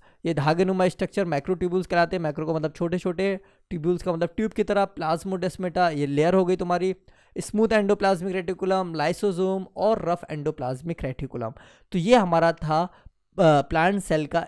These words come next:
स्ट्रक्चर, जो कि तुम्हें एक दो बार ज़रूर बनाना पड़ेगा, तब तुम्हारे को सारा का सारा याद हो जाएगा। अब देख लो यहाँ पर हमारे पास आया एनिमल सेल। तो एनिमल सेल को हमने कैसे पहचाना? पहली बात microvilli अगर तुम्हारे को देखने को मिल जाए तो तुम बोलोगे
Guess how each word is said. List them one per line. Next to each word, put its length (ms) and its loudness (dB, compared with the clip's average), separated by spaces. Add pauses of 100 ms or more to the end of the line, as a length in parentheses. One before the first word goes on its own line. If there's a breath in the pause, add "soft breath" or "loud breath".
(160)
स्ट्रक्चर, 420 -4
जो 160 -6
कि 120 -8
तुम्हें 220 -8
एक 100 -8
दो 80 -2
बार 140 -4
ज़रूर 240 0
बनाना 320 -2
पड़ेगा, 280 -6
तब 140 -10
तुम्हारे 260 -10
को 80 -10
सारा 200 -10
का 100 -10
सारा 260 -10
याद 420 -10
हो 100 -12
जाएगा। 340 -12 (340 soft breath)
अब 80 -2
देख 220 2
लो 60 0
यहाँ 160 0
पर 120 -4
हमारे 240 -2
पास 220 -6
आया 240 -2
एनिमल 320 -6
सेल। 240 -12 (440 soft breath)
तो 200 -4
एनिमल 340 0
सेल 240 -2
को 140 0
हमने 240 -2
कैसे 240 -4
पहचाना? 380 -2
पहली 300 -2
बात 220 2
microvilli 680 -2
अगर 200 -2
तुम्हारे 260 -2
को 80 -4
देखने 240 -6
को 120 -6
मिल 120 -8
जाए 120 -4
तो 100 -10
तुम 180 -8
बोलोगे 440 -2